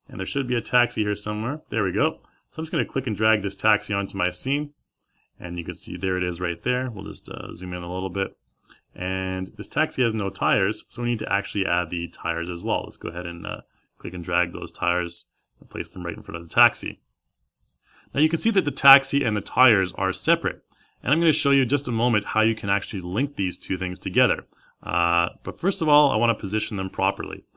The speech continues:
So let's go ahead and zoom in on my, uh, tires. If I press the F key, that will focus on them in my, uh, screen there. Um, and what I wanna do is move them into position to about here. You see that looks about good. This is a fairly low riding taxi.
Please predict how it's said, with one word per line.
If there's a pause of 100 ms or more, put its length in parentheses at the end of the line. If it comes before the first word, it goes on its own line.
(220)
So
let's
go
ahead
and
zoom
in (240)
on
my,
uh,
tires.
If
I
press
the
F
key,
that
will
focus
on
them
in
my,
uh,
screen
there. (520)
Um,
and
what
I
wanna
do
is
move
them
into
position (200)
to
about
here. (720)
You
see
that
looks
about
good.
This
is
a
fairly
low
riding
taxi.